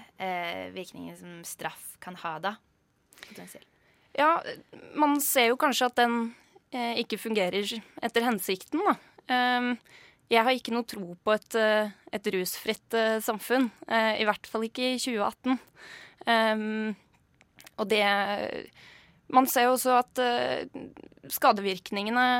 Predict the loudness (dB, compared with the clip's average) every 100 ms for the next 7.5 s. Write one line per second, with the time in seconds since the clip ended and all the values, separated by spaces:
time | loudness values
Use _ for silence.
0 | 0 -2 -4 -6 -8 -10 -8 -4 -4 -4
1 | -4 0 0 0 -6 -2 2 4 2 2
2 | 0 0 -2 0 0 0 0 0 -4 -12
3 | -4 -4 -4 -6 -8 -10 -14 -12 -6 -2
4 | -2 -4 -10 -20 -20 _ _ -12 -6 0
5 | 0 0 -6 -6 -4 -4 -2 -2 -2 -2
6 | -2 -2 0 0 -2 -8 _ _ -4 -2
7 | -2 -2 -4 -2